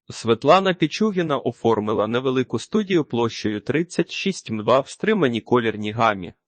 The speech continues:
Основним відтінком виявився сірий,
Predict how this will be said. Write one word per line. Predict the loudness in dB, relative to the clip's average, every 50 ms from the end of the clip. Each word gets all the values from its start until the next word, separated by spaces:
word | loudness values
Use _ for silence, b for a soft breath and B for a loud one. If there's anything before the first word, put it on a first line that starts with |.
| _ _ _
Основним | -12 -8 -2 0 0 0 0 -2 -4 -6 -4
відтінком | -6 -8 -8 _ -2 0 0 0 0 -2 -4 -4 -4 _ _
виявився | _ -2 2 2 2 0 0 -6 -2 -2 -2
сірий, | -2 -2 -8 -6 -4 -4 -4 -6 -12 -16